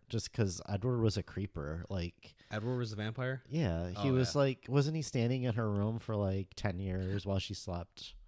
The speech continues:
Speaker 2: I don't know. I've never seen any of the, the films, but I was always the, the werewolf guy 'cause just wolves are cooler, I thought, than vampires.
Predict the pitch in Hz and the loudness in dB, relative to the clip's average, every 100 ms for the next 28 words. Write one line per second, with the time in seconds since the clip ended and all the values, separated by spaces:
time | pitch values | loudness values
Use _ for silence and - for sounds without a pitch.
0 | - 120 127 104 113 127 127 - 104 104 | -6 -4 -2 -2 -2 -2 -2 -2 -4 -2
1 | 107 104 107 104 98 _ 113 - 113 113 | -2 -2 -2 -4 -6 _ -10 -4 -2 -2
2 | 117 101 107 104 101 98 101 92 95 90 | -4 -6 -4 -4 -4 -4 -4 -6 -8 -8
3 | 82 90 90 90 85 80 - 80 90 98 | -10 -12 -8 -8 -8 -10 -12 -12 -12 -10
4 | 110 101 123 - 139 175 120 82 - 90 | -10 -8 -10 -8 -4 -4 -6 -12 -12 -10
5 | 85 87 - - 92 92 - - - - | -12 -14 -18 -18 -18 -18 -18 -20 -20 -20